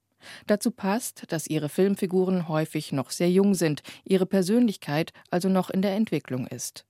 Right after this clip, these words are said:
In Hausners aktuellem Film Club Zero etwa geht es um Schüler, die das Essen verweigern, um Geist und Körper zu reinigen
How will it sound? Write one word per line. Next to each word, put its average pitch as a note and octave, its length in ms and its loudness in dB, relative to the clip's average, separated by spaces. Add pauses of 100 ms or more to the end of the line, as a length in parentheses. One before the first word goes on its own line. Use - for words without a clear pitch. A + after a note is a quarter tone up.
(380)
In F#3+ 160 2
Hausners G3 540 0
aktuellem D#3 480 0
Film E3+ 400 0
Club D#3 300 -4
Zero G3 420 2
etwa F#3 420 -2 (240)
geht G#3+ 160 0
es G#3+ 120 0
um D3 160 -2
Schüler, F3+ 520 0
die F#3+ 140 -4
das G3 180 0
Essen G3 360 -2
verweigern, E3 540 2 (260)
um D3+ 200 -2
Geist D3+ 460 -4
und C#3 200 -4
Körper F3 460 -2
zu - 160 -6
reinigen F3 560 0